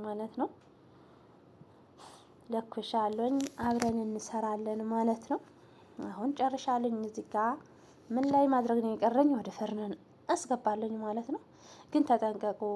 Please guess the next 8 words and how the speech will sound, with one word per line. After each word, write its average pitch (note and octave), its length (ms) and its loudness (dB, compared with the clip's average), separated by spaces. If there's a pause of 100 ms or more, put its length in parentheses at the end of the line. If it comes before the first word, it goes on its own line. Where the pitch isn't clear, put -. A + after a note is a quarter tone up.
እህቶቼ፣ G#3+ 420 -4 (460)
ወደ G#3+ 200 -2
ፈርነን A#3 380 2
ስታስገቡ፣ A3+ 680 -4 (160)
የሆነ C4+ 360 6
ነገር A3 280 -2
ምግብን G#3+ 360 -6
ስታስገቡ A3 640 -4